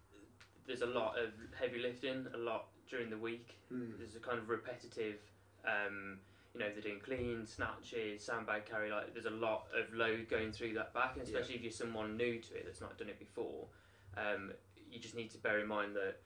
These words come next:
Speaker 1: CrossFit is quite addictive and people come in a lot, so you need to make sure that there's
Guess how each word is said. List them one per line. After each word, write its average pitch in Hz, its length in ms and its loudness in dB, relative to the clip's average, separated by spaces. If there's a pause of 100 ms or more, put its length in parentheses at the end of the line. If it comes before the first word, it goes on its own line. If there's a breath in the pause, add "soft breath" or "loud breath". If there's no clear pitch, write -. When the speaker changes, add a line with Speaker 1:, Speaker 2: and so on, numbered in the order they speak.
(240 soft breath)
Speaker 1:
CrossFit 117 280 -4
is 113 100 -6
quite 110 260 0
addictive 110 360 -2
and 104 120 -8
people 107 220 -6
come 110 180 -4
in 104 100 0
a 98 60 -2
lot, 104 400 0
so - 140 -12
you 107 60 -8
need 107 160 -6
to 110 80 -12
make 101 200 -4
sure 104 280 -2
that 95 200 -10
there's 95 380 -6